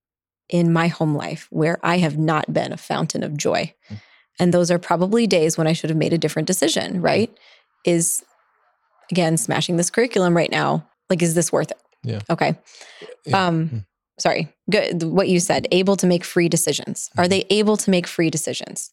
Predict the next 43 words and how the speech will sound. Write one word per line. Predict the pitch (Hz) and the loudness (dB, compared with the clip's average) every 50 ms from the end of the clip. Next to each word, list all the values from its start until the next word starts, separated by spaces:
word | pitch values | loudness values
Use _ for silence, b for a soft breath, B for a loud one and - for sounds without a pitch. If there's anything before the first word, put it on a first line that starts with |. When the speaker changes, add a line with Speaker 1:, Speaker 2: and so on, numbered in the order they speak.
| _ _ | _ _
Speaker 2:
Yeah. | 117 110 101 98 _ _ _ _ _ _ _ | -12 -12 -12 -12 _ _ _ _ _ _ _
Speaker 1:
Are | 175 175 | 0 2
they | 175 180 180 | 2 4 4
not, | 185 196 - - 170 | 2 2 2 2 2
like, | 180 175 165 - | 2 0 2 2
not | 170 185 190 - - | 2 2 2 0 -2
pressured | - - 233 233 226 - 233 220 208 | -4 -4 -2 -2 0 0 2 2 2
or | 202 202 | 2 2
enslaved | 202 202 - - 185 180 180 180 170 170 - | 2 2 2 2 2 2 2 2 0 0 -2
decisions? | - 180 170 - 165 151 151 143 156 180 180 - - _ - | -2 -2 0 2 0 0 2 2 2 0 0 -2 -6 _ -10
Speaker 2:
Yeah. | 107 - 104 101 98 B B B B B B | -8 -8 -8 -8 -10 B B B B B B
Speaker 1:
Are | 190 202 196 | 0 2 2
they | 233 220 | 2 0
stable | - - - - - 220 233 269 285 220 214 196 | 0 -2 -4 0 2 2 2 4 4 4 2 2
for | 180 - 190 185 | 2 2 0 2
their | 175 180 185 | 2 2 0
spouse, | - - - - 156 160 185 185 - | 0 -2 0 0 0 0 0 -2 -2
their | - 202 202 | -2 -2 -2
family, | - - 160 165 165 175 180 | 0 0 0 2 4 4 4
and | 180 190 | 4 2
their | 196 196 | 0 0
community? | - 220 247 320 359 247 - 131 - - - _ | 2 2 2 4 4 2 2 0 -4 -6 -8 _
Speaker 2:
Yeah. | - 104 190 - | -2 -2 0 2
Speaker 1:
Like, | 208 208 196 | 2 2 2
I | 196 208 247 | 2 0 2
want | 294 302 277 | 2 2 2
a | 262 | 2
stable | - - - - - 269 262 269 285 254 240 214 190 | 0 -2 -4 -2 0 0 2 2 2 2 2 0 0
child. | - - 170 147 - - - - - - b b b b b b b b b | 0 -2 -2 -4 -4 -6 -8 -10 -12 -14 b b b b b b b b b
Speaker 2:
Yeah. | 107 107 104 104 - _ _ - | -8 -8 -8 -8 -12 _ _ -2
Speaker 1:
I | 190 | 0
don't | 220 240 226 | 2 2 2
want | 208 208 | 2 2
a | 202 | 0
child | - - 202 202 196 175 | 0 0 2 2 2 0
that's | 185 - - | 0 0 0
led | 175 175 190 196 196 | 2 2 4 4 4
around | 185 185 185 - 180 180 180 175 - - _ _ _ _ _ _ _ _ _ _ _ _ 185 | 2 2 2 2 2 2 2 2 0 -4 _ _ _ _ _ _ _ _ _ _ _ _ -2
by | 175 180 180 180 180 | 0 2 2 4 4
whims | 175 175 185 180 180 190 208 226 233 226 - | 4 2 2 4 4 4 4 2 2 2 0
or | 175 160 | -2 -2
fears, | - - - 180 160 156 160 190 247 302 - - - - _ _ _ _ _ - | -2 -2 0 0 2 4 2 2 2 0 -2 -4 -8 -12 _ _ _ _ _ -16
Speaker 2:
Yeah. | 107 | -16